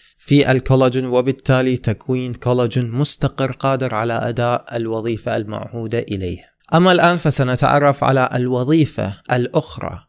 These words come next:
المهمة للفيتامين سي، وهي عبارة عن enhance the absorption of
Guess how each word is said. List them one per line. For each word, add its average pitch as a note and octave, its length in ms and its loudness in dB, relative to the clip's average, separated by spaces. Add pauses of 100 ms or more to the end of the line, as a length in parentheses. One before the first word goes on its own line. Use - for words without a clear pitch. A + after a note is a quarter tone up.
المهمة D#3 840 0
للفيتامين B2+ 920 0
سي، D3 320 -2
وهي A#2+ 340 0
عبارة C3 720 -2
عن B2+ 180 -2
enhance B2+ 840 0
the C3 320 0
absorption C3 880 -2
of B2 360 2